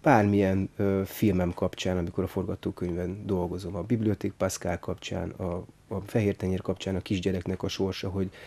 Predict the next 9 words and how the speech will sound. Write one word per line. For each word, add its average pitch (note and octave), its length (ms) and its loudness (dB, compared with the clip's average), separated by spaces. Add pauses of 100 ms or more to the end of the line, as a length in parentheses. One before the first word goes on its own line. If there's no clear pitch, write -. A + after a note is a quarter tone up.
(160)
egy G#2 140 2
adott G#2+ 200 6
ponton G2 340 2
miért, G2 360 6
miért A2 420 6
érzi G2 460 6
úgy, F#2+ 260 0
hogy, F#2 320 -2
ö, F#2 420 0